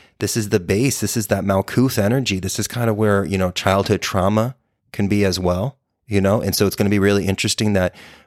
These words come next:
what, too, the sacred feminine is gonna be the one that actually pulls that out of him at one point and actually rids him of that, that pain that's, that's staying in those lower, uh, level chakras and right through the,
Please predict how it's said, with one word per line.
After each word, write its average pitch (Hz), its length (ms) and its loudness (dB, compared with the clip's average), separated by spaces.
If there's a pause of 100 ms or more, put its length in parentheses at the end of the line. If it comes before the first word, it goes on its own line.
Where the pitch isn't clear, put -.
(160)
what, 98 380 -4
too, 98 220 0
the 123 80 2
sacred 90 460 0
feminine 98 460 -4
is 104 100 -8
gonna 87 180 -4
be 90 100 -2
the 90 140 -2
one 90 240 0
that 90 100 0
actually 90 300 0
pulls - 320 0
that 87 180 -2
out 87 160 -4
of 87 140 -2
him 123 220 0 (320)
at 95 180 -2
one 92 180 2
point 104 320 0
and 87 80 -6
actually 82 300 -2
rids 92 420 -2
him 135 280 0 (360)
of 95 240 0
that, 95 300 0
that 90 260 -2
pain 107 400 0
that's, - 320 -4 (240)
that's 98 220 0
staying 107 400 2
in 104 80 2
those 101 200 4
lower, 98 380 2
uh, 92 140 0
level 98 320 2
chakras 104 600 0
and 90 120 -2
right 92 180 0
through 196 200 -2
the, 92 220 2